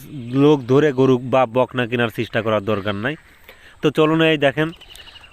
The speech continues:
ওর মা দেখতে পাচ্ছেন, এখন কিন্তু আপনার নয় মাসের প্রেগন্যান্ট। আহ, এখনও আপনার প্রায় বিশ পঁচিশ দিন সময় আছে।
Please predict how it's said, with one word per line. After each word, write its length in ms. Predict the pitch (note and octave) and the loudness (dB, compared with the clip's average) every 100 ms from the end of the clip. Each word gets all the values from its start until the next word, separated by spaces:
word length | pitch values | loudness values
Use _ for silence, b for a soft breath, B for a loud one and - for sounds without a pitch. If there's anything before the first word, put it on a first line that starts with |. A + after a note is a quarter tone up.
| - | -4
ওর 80 | B2 | -2
মা 260 | B2+ C3 | 0 -2
দেখতে 320 | C3 B2+ C#3+ | -2 -4 -2
পাচ্ছেন, 420 | C3+ C3+ - D#3 E3+ _ _ _ - | -2 -2 -2 -6 -6 _ _ _ -6
এখন 300 | B2 D3+ D3 | -4 -4 -2
কিন্তু 280 | D3+ C#3 | -2 0
আপনার 260 | D3+ C#3+ C#3+ | 0 0 -2
নয় 260 | C3+ C3 B2+ | 0 0 0
মাসের 320 | C3 B2+ C3+ | -2 -2 -4
প্রেগন্যান্ট। 440 | C#3+ C3+ C#3+ D3+ | -2 -2 -2 -4
আহ, 1000 | - - - - - - - A#2+ A#2+ A#2 | -6 -20 -20 -20 -20 -20 -10 -2 0 2
এখনও 400 | B2 - E3+ F3+ | 0 0 0 0
আপনার 420 | F3+ E3+ F3 F3 | -2 0 0 0
প্রায় 420 | - E3 E3+ E3+ | 0 0 2 0
বিশ 300 | D3+ C#3+ D3+ | 0 -2 -2
পঁচিশ 280 | - D3+ D3 | -2 -4 -2
দিন 180 | C3+ C#3+ | -2 -4
সময় 340 | - C#3+ C3+ | -2 -2 0
আছে। 300 | B2 A#2 B2 | -2 -2 -6